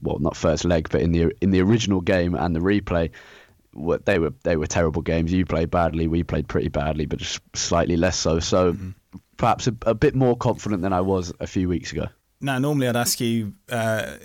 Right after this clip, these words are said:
Speaker 2: who in that Wolves side would make the Manchester United eleven, but we haven't got that long left, Harry, so I'll ask you the other way around. How many Manchester United players do you think would get into that Wolves side?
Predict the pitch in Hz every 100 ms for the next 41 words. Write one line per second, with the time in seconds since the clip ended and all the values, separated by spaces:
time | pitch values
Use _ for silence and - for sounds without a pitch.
0 | - 127 135 120 113 123 123 - 127 110
1 | 101 110 110 117 117 117 120 117 117 -
2 | 123 123 107 107 104 117 120 127 123 110
3 | 113 113 110 117 107 - 113 104 - 113
4 | 117 131 - 127 120 117 113 120 117 101
5 | - 147 147 143 131 139 131 135 - 127
6 | 123 117 - 123 107 - 113 123 117 113
7 | 127 117 123 113 117 113 107 - 101